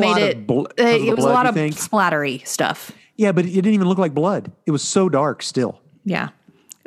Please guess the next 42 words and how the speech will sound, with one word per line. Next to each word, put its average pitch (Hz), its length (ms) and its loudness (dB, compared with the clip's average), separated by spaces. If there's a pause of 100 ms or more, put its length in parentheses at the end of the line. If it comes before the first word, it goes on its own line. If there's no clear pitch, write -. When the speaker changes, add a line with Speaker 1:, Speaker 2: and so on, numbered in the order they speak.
Speaker 2:
Apparently 339 400 -2
there's 311 160 0
a 247 40 -2
black 190 220 0
and 202 100 -2
white 214 160 0
version 240 320 -2
you 254 100 -2
can 262 120 -4
watch. 285 400 -8 (580)
Speaker 1:
Well, 104 180 -8
I'm, 107 280 -6
I'm 123 160 -6
done. 95 320 -10 (260)
Speaker 2:
That's 214 160 -6
Speaker 1:
I've 131 80 -2
Speaker 2:
weird 156 200 -2
Speaker 1:
watched - 140 -8
Speaker 2:
to 117 40 -6
Speaker 1:
enough 110 220 -2
Speaker 2:
me. - 60 -6
Speaker 1:
of 104 120 -8
'em. 101 200 -10 (260)
Snyder 117 420 -4
Bros. 107 540 -2
Bring 123 240 -4
back 117 160 -4
the 113 80 -12
Snyderverse. 113 840 -6 (300)
Speaker 2:
I'll, 302 180 0
Speaker 1:
It's, 262 80 -2
Speaker 2:
I 302 40 0
mean, 320 120 -2
Speaker 1:
it's - 100 -2
Speaker 2:
I'd, 294 200 2
Speaker 1:
over. - 220 -6
Speaker 2:
I'd 277 200 0
watch 269 260 0
it 330 60 0
again. 349 400 0 (320)
Um, 240 340 2
Speaker 1:
When? 220 200 -2